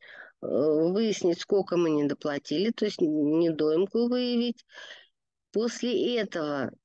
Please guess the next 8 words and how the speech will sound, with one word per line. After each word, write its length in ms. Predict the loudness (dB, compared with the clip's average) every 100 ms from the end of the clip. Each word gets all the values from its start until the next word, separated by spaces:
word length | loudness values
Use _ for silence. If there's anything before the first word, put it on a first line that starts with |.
| -6
заплатить 1160 | -2 2 0 2 2 2 0 2 2 2 -6 -4
её 560 | 0 2 2 2 2 -2 -2
и 100 | -2
только 460 | 0 -2 0 -2 -6
потом 540 | -6 -8 0 2 2 2 -4 -20 -10
отправлять 640 | -8 -6 -2 0 0 -2 -4
корректировочную 1200 | -4 -4 -2 0 2 2 0 0 2 2 2 0
форму, 540 | 0 0 0 0 -2